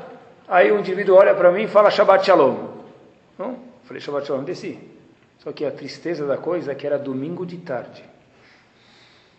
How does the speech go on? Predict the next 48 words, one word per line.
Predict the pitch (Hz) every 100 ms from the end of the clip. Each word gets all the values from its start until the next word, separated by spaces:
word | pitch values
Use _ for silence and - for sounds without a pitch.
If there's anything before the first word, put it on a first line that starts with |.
| _ _ _ _ _ _ _ _
Shabbat | - - 113 139 165 -
Shalom, | 120 143
domingo | 143 117 143 160
de | -
tarde, | - 131 113
pessoal. | 107 104 - 110 - - - -
Eu, | 143
quando | 143 170 147
vi | 143
isso, | 160
por | 143 135
um | 127
lado | 139 120
ri, | 113 113 175 - - _ -
mas | -
por | -
outro | 123 139
lado | 139
que | 135
chorar | 127 131 110
aí | 104
dentro. | 101 98 - _ _ _
Porque | 127 127
tem | 143 139
Yehudim | 139 123 120 170
que | -
domingo | 135 123 123 175 147
à | -
tarde | - 139 131 131
dizem | 135 127
pra | 120 117
gente | 120 120
Shabbat | - 113 113 -
Shalom. | 98 85 - _ _ _ _ _ _ _ _ _ -
Baruch | 120 120
Hashem, | 117 139
a |
gente | 127
tem | 143
o |
mérito | 123 123 131 127
de |
saber | - 127 123
que | 120
dia | 123
que | 123
é |
Shabbat. | - 104 110